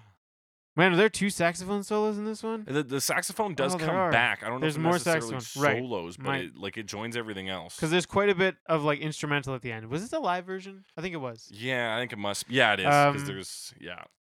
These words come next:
Speaker 1: Yeah. And, uh, so there's a lot of just, like, there's a lot of instrumental at the end.
Speaker 2: Yeah.
Speaker 1: And they do bring the saxophone back and they say, "Cadillac, Cadillac," a lot.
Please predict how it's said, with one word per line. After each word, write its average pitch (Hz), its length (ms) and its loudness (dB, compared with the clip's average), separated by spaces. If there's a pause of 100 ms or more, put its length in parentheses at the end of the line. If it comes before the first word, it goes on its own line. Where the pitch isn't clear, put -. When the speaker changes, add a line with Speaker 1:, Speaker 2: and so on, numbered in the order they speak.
(240)
Speaker 1:
Yeah. 139 280 -2 (500)
And, 139 400 -2
uh, 135 480 2 (1080)
so 156 160 0
there's 151 180 2
a 160 80 4
lot 143 300 4
of 151 480 -2
just, 131 200 -8
like, 131 280 0
there's 131 120 -4
a 135 60 -4
lot 139 160 6
of 135 60 -2
instrumental 131 580 -4
at 151 100 -2
the 160 100 -4
end. 175 360 -8 (140)
Speaker 2:
Yeah. 92 240 -4
Speaker 1:
And 131 100 -4
they 131 80 0
do 135 180 0
bring 143 200 0
the 139 100 -4
saxophone 139 380 -2
back 135 200 2
and 131 80 -8
they 131 60 -4
say, 135 160 -6
"Cadillac, 160 1040 2
Cadillac," 147 1000 2 (100)
a 135 80 -6
lot. 117 360 -6